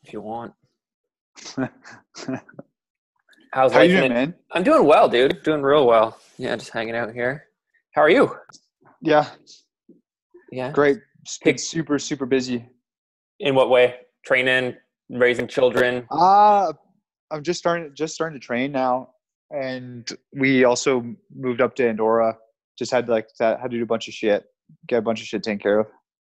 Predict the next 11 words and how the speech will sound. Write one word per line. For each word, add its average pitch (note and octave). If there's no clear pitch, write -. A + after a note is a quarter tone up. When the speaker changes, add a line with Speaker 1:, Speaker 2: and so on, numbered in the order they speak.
Speaker 1:
Moving E3
sucks. -
Speaker 2:
Yeah, A#2+
it D#3+
wasn't F#3+
too E3
bad. F3+
It D3
was B2+
just, -
we, D3